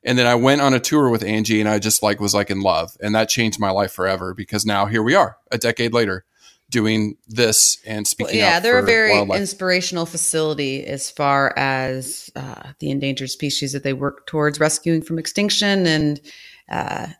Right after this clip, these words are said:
Speaker 2: and a lot of the research that they do there. It's just, it's an incredible facility, and it's not even open to the public. So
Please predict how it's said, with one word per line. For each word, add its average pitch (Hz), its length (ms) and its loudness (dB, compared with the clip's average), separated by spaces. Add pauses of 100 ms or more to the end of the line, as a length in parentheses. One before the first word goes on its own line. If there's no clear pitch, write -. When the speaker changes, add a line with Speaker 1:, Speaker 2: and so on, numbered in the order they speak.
(560)
Speaker 2:
and 147 160 -2
a 143 60 -2
lot 170 180 4
of 165 60 0
the 160 80 0
research 185 400 -4
that 185 100 -8
they 180 140 -2
do 175 260 -6
there. 160 440 -2
It's - 200 -8
just, - 220 -8
it's - 160 -8
an 120 80 -10
incredible 127 440 -10
facility, 127 720 -10
and 131 180 -8
it's 135 120 -6
not 190 120 4
even 170 180 -2
open 160 200 -2
to 135 60 -6
the - 60 -16
public. 151 460 -6 (100)
So - 300 -10